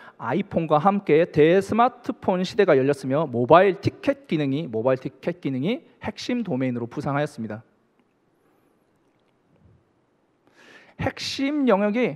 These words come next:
꼭 하나일 필요는 없어요. 상황별로 핵심 바운디드 컨텍스트가 여러 개일 수 있습니다. 티켓 바운디드 컨텍스트에 조직의 영향을 집중하기로 했으며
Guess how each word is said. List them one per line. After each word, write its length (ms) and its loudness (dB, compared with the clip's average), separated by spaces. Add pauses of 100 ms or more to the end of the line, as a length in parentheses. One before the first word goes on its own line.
꼭 240 0
하나일 200 4
필요는 280 2
없어요. 400 2 (1160)
상황별로 640 4
핵심 420 -4
바운디드 380 2
컨텍스트가 680 -2
여러 200 4
개일 160 2
수 140 -8
있습니다. 540 -2 (540)
티켓 400 -2
바운디드 440 0
컨텍스트에 600 -4
조직의 400 -2
영향을 300 -4
집중하기로 520 -2
했으며 380 -2